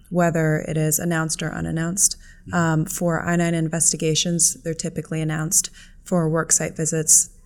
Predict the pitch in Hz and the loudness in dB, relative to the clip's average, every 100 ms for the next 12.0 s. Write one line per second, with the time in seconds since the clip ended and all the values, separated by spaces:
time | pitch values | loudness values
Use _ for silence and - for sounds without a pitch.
0 | - - - 160 165 151 170 160 151 160 | -20 -12 -8 -6 -4 -4 -6 -6 -6 -4
1 | 160 160 - 123 117 107 92 80 90 - | -4 -2 -2 0 0 -2 -6 -10 -4 0
2 | 170 160 165 175 135 123 113 127 135 131 | 2 2 0 0 2 2 2 2 2 2
3 | 135 120 120 110 104 113 113 110 104 101 | 2 2 0 -2 -2 -2 0 -2 -4 -6
4 | 92 - - 107 104 - 113 - 117 110 | -8 -12 -10 -6 -4 0 0 0 -2 -2
5 | 110 - 107 101 95 - 92 104 - 127 | -6 -8 -8 -6 -8 -10 -6 -4 -2 -4
6 | 135 139 156 - - - - - - - | -2 -4 -4 -6 -10 -14 -14 -8 2 6
7 | 214 202 196 190 - - 196 165 170 - | 6 6 6 4 -2 4 6 6 0 -12
8 | - - - - - - - - 208 196 | -14 -12 -8 -10 -10 -8 2 4 6 8
9 | 190 185 180 180 175 - - - - 180 | 8 6 4 2 0 -4 -16 -12 -4 -2
10 | 165 170 180 170 - - 202 196 190 - | 0 -2 -6 -8 -12 -2 2 4 2 2
11 | 165 165 160 - 185 160 160 165 160 - | 0 0 -2 -4 -4 -4 -4 0 0 -2